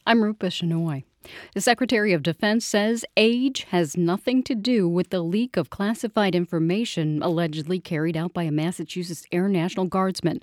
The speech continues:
Twenty-one-year-old Jack Teixeira is charged with releasing that military information on the internet. A judge yesterday ordered him held in custody for at least two more weeks.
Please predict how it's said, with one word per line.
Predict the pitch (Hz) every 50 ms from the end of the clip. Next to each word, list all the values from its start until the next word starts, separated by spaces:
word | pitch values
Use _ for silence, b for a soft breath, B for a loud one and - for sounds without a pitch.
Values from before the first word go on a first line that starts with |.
| B B B B B B B B -
Twenty-one-year-old | - 220 214 196 180 185 180 185 185 175 170 165 175 175 170 156
Jack | - 180 175 185 180 -
Teixeira | - 151 - - 185 175 175 175 165 160 160 -
is | - 180 160 151
charged | - - - 202 190 196 208 214 190 -
with | 165 170 160 - -
releasing | 170 165 160 170 185 220 247 - 170 151
that | 156 156 - -
military | 175 180 180 185 - - 196 165 165 160
information | 165 175 - - 147 143 156 175 202 - - 185 156 147
on | - 190 185
the | 165 135
internet. | 165 208 226 - - 147 147 143 - - B B B B B B B B -
A | 190
judge | 185 - 208 220 240 240 240 226 233 -
yesterday | 185 208 202 202 - - - 202 170 190 190 185 202 220 -
ordered | - 202 214 220 240 233 220
him | - - 208 196 208
held | 208 - - 202 190 190 208 196 -
in | - 202 220 233
custody | - - - 160 - - 190 160 170 156 156 B B B B B
for | - 190 175
at | - -
least | 185 220 247 - - - -
two | - 254 254 233
more | 208 196 202 202 196
weeks. | 175 165 190 226 233 180 - - - - -